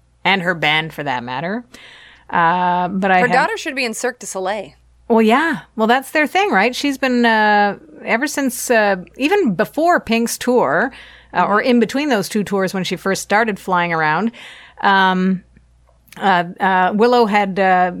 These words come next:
Speaker 1: been interested in rock climbing, and she was very monkey-like, you know, just climbing on everything. And so, uh, when it came time for her to be a little bit older and to experience that harness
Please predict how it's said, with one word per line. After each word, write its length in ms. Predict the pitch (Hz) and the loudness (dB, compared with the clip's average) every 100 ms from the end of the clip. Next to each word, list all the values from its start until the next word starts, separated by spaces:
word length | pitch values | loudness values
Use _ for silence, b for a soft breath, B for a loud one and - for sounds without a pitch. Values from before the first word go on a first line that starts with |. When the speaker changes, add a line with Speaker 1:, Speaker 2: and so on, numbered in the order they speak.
| 190 | -2
Speaker 1:
been 140 | 208 | 0
interested 340 | 208 190 202 | 0 -2 -4
in 100 | 170 | -4
rock 240 | 151 208 220 | 0 0 0
climbing, 360 | 233 214 220 | 0 2 2
and 100 | 214 | 0
she 140 | - 262 | 0 -2
was 160 | 277 | 0
very 440 | 214 220 233 226 226 | 0 2 2 -2 -4
monkey-like, 640 | 185 208 330 339 226 156 156 | -2 -2 0 0 0 0 -4
you 80 | 196 | -4
know, 120 | 220 | -4
just 140 | 208 | -4
climbing 280 | - 233 226 | 0 0 2
on 180 | 226 226 | 2 2
everything. 540 | 240 359 - 151 147 - - | 0 -2 -4 -6 -6 -12 -8
And 160 | 196 202 | -6 -2
so, 580 | 214 190 190 185 196 _ - | 0 2 2 0 -4 _ -4
uh, 240 | 190 175 | 0 0
when 140 | 175 196 | -2 -4
it 80 | |
came 180 | - 220 | -4 -2
time 400 | 202 214 220 214 | 0 0 0 -2
for 180 | 220 196 | -4 -2
her 140 | 202 | -2
to 80 | 190 | -2
be 140 | 185 185 | -2 -2
a 60 | |
little 180 | 196 240 | 0 0
bit 100 | 208 | 0
older 380 | - 208 202 - | 0 0 -2 -2
and 180 | 190 185 | -2 -2
to 140 | - 190 | -2 -4
experience 720 | - - 226 254 226 185 - | -4 -2 0 2 0 -4 -2
that 300 | 185 160 - B B | 2 2 -2 B B
harness 800 | - - 226 226 208 190 - | -8 -2 0 2 0 -2 -8